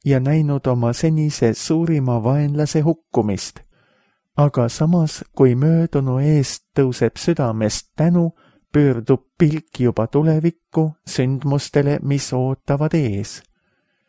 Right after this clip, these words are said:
Egiptuse võimu alt on vabanetud, aga mis saab vilistite, eedomlaste ja moabiitidega, kellega kohtutakse edaspidi? Kuidas nendega toime tulla? Moosese laulus,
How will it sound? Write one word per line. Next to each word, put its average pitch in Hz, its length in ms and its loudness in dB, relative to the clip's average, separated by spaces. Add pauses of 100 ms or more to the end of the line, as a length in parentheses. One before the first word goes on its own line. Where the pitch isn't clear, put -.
(240)
Egiptuse 135 840 0
võimu 143 480 0
alt 135 420 -2
on 120 280 0
vabanetud, 170 760 0 (160)
aga 143 280 0
mis 147 260 -2 (100)
saab 113 400 0
vilistite, 151 920 0
eedomlaste 135 1040 0
ja 131 260 2
moabiitidega, 147 1160 0 (120)
kellega 131 460 0
kohtutakse 147 920 -4
edaspidi? 113 720 0 (920)
Kuidas 156 440 0
nendega 139 440 2
toime 120 400 0
tulla? 110 480 0 (960)
Moosese 151 640 0
laulus, 147 600 -2